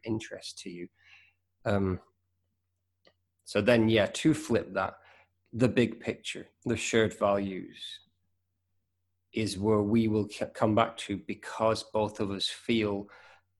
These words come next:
that they are two parts of four big ideas. And those two parts are the parts that get the least amount of attention.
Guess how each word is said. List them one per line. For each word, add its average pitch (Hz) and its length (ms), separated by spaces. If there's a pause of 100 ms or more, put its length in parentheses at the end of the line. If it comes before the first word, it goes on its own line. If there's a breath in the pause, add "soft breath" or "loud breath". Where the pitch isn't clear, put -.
(100)
that 101 220
they 104 180
are 104 360 (580)
two 156 220
parts 120 760 (120)
of 101 320 (920)
four 120 540
big 107 260
ideas. 101 760 (2250)
And 104 320
those 117 400
two - 220
parts - 540 (480 soft breath)
are 98 320 (1000)
the 104 220
parts - 640
that - 220
get 104 220
the 98 80
least 101 500
amount 98 360
of 98 100
attention. - 560